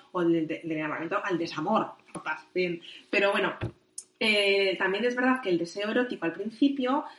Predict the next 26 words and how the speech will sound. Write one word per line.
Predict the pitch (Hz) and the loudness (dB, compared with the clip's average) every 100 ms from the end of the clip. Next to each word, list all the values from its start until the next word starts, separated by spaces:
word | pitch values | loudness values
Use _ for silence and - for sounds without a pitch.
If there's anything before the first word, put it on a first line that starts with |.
| - | -10
voy | 196 | -2
a | 214 | 2
hablar | 247 262 | 4 6
un | 254 | 6
poco | 247 233 285 | 4 4 4
de | 262 208 185 175 165 254 | 4 2 0 -2 -2 -4
estadísticamente | - 170 180 - 214 202 220 | -4 -4 -4 -4 -4 -2 -2
hablando, | 190 175 165 170 | -2 -2 -2 -2
no | |
me | 175 | -2
gusta | 185 202 220 | -4 -8 -6
nada | 196 202 196 | -4 -2 -2
meter | 202 185 190 185 185 185 | -4 -2 -2 -2 -4 -8
a | 202 | -10
todas | 180 180 | -4 -4
las | 180 | -2
mujeres | 180 185 180 | -4 -6 -6
y | |
a | 180 | -4
todos | 180 | -4
los | 175 | -4
hombres | 180 180 | -6 -4
en | 180 | -4
el | |
mismo | 185 185 | -4 -2
saco, | 269 277 277 | 0 0 0